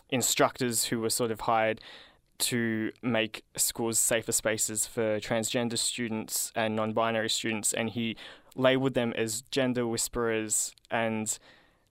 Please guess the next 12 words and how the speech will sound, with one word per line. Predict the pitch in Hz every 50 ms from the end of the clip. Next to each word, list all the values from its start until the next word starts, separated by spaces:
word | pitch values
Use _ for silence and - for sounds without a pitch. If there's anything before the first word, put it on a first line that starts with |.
| _ _ -
just | - 139 131 123 - - - _ _ - - -
really, | 127 127 135 147 160 170 175 165 151 143 135 131 - - _ _ _ _ _ _ _ _ - - _ _ _ _ _ _ _ _ _ _ _ _ _ _ - -
ah, | - - - - - -
I | 123 123
don't | 123 127
even | 120 120 117
know | 113 113 113 113
what | - - 120 117 -
to | - 123
say, | - - 113 107 113
just | 113 131 123 - 127
really | 117 135 139 143 139 135 131 123 120